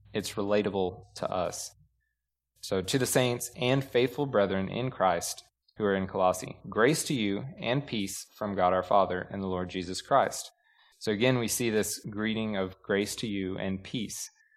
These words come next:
So remember, grace comes before peace. You have to know the grace of God before you can have the peace of God. And, uh, that's a common greeting for Paul to use in his letters. So verse three,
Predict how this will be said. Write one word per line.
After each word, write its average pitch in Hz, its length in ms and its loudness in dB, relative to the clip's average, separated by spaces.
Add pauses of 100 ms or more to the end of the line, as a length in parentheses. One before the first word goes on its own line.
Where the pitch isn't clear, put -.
(360)
So 95 220 0
remember, 104 560 0
grace 101 640 0
comes 95 260 -8
before 95 320 -8
peace. - 460 -8 (400)
You 95 140 -6
have 104 200 2
to - 80 -4
know 101 180 -2
the 95 120 -2
grace 104 360 2
of 98 120 -8
God 92 280 4
before 98 300 -4
you 104 80 -2
can 95 140 -6
have 92 200 -4
the 87 80 -8
peace 98 300 -8
of - 80 -20
God. - 240 -8 (640)
And, 92 380 -2 (360)
uh, 95 260 2
that's 110 380 6 (720)
a 104 100 4
common 120 520 4
greeting 104 420 0
for 92 640 0
Paul 107 300 4
to - 120 -6
use 95 300 -2
in 92 80 -2
his 90 180 -6
letters. 87 420 -2 (800)
So 107 120 0
verse 117 220 4
three, 127 300 4